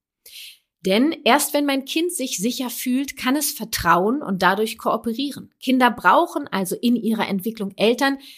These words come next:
die sie leiten und denen sie folgen können.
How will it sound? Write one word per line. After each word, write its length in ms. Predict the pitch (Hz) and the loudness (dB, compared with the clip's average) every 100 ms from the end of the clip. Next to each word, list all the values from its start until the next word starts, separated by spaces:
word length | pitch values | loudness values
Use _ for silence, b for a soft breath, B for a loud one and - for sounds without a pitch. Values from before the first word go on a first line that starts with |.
| B B 302 | B B 4
die 80 | |
sie 180 | 302 262 | 6 6
leiten 640 | 220 202 185 180 180 240 | 6 6 6 4 2 -2
und 220 | 254 233 240 | 2 4 6
denen 240 | 240 247 | 6 4
sie 140 | 254 | 0
folgen 420 | - 330 370 262 - | 0 2 2 0 -4
können. 320 | 175 156 | -6 -8